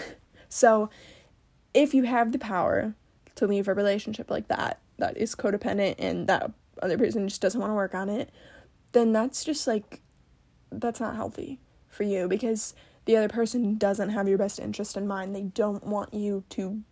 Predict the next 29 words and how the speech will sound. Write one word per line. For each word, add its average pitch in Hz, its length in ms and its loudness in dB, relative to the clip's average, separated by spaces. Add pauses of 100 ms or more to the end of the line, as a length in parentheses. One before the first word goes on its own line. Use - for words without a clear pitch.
(580)
become 262 260 4
more 185 160 2
independent 180 580 -2
and 196 160 -2
not 202 200 2
rely 185 240 -2
on - 140 -6
them. - 320 -6 (160)
Like, - 200 -4 (140)
they 185 300 2
also - 500 0
are 208 100 4
depending 208 440 0
on - 160 -2
you 214 260 4
to 196 160 -4
rely 202 340 0
on - 160 -4
them. - 280 -6 (520)
And 214 460 2
so - 100 0
that's 220 240 4
really 226 200 2
dangerous. 214 680 -2 (720)
Um, - 460 -6 (560)
because 269 220 4
codependency 233 640 0
can 214 180 0
be 190 440 2